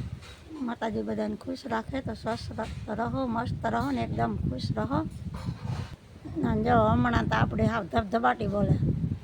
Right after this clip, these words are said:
કામ નહીં. ને એક કોરા તડકો અને વરસાદ તો હમણાં આવ્યું કંઈ ને, આજ તો નહોતી હું કંઈ આવે એવું, નકર તો થોડાક દી તો વરસાદે લોહી પીધો.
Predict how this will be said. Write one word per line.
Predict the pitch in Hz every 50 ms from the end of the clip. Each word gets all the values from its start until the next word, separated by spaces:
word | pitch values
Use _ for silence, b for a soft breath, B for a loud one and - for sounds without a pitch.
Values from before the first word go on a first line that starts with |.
| - - - - - - - -
કામ | - 220 214 208 208
નહીં. | 202 202 220 277 311 - - - - - - - - - - - - - - - - - - - - - - - - - - - - - - - - - - - - - - - - - - - - - - - -
ને | 233 226 233 240 262
એક | 262 - -
કોરા | 247 247 240 240 -
તડકો | - 247 269 262 277 254 - 269 240 226
અને | 208 196 190 190 196 - - - - - - - - - - - - - - - - - - - - - - - - -
વરસાદ | - 233 269 247 - - 262 247
તો | - - - 254
હમણાં | 247 254 262 254 254 247
આવ્યું | 254 247 254 254 240
કંઈ | - 240 233
ને, | 233 262 302 320 262 - - - - - - - - - - - - -
આજ | 233 - - -
તો | - 220
નહોતી | 220 240 269 285 - 254 233
હું | 214 208 202 202 202
કંઈ | 226 226 196 196 208 214 - -
આવે | 214 208 208 208 202 202
એવું, | 202 202 233 254
નકર | 254 247 - 226 208
તો | 202 208
થોડાક | - 226 233 233 233 220
દી | 208 226 220
તો | - - - 208 - - - - - - - - - - - - - - - -
વરસાદે | - 269 262 - - 277 233 208 208 208
લોહી | 196 196 202 196 190 -
પીધો. | - - - - - -